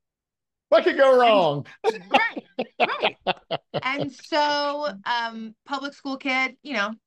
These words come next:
Speaker 2: figuring out homeschool. And I still laugh with everybody that I talk to, you know, who are, um, millennials and Gen Xers and baby boomers. Like I always tell 'em, you know, homeschool is not what it was when we were kids.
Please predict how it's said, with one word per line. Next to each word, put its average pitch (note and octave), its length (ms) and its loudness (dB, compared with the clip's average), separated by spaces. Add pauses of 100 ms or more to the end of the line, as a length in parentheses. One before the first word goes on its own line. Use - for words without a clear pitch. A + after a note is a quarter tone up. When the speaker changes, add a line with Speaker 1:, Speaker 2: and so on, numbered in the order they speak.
Speaker 2:
figuring C4 260 -6
out A#3 140 -2
homeschool. A#3 600 -4
And D#4 100 0
I G#4 160 2
still G#4+ 340 -4
laugh A#3 380 0
with B3+ 180 -10
everybody C4 500 -6
that A3 120 -10
I G#3 120 -6
talk G#3 440 -4
to, F#3+ 500 -12
you G3 140 -14
know, F3+ 180 -12
who G3+ 260 -12
are, F#3 500 0 (360)
um, F3+ 680 -10 (400)
millennials A#3 800 -4 (100)
and F#3+ 320 -6
Gen G#3 220 -4
Xers G3+ 340 -8
and F3+ 120 -10
baby F#3+ 260 -8
boomers. D3+ 340 -14
Like F#3+ 160 -4
I A#3 160 2
always A3+ 220 -4
tell G3+ 240 -4
'em, E3+ 80 -12
you F3+ 80 -12
know, F3+ 280 -8
homeschool D4+ 540 -2
is A3 100 -8
not G3 380 0
what A3+ 140 -8
it G3+ 100 -12
was F3+ 260 -6
when F3+ 140 -14
we E3+ 140 -12
were F3+ 100 -8
kids. A3+ 540 -10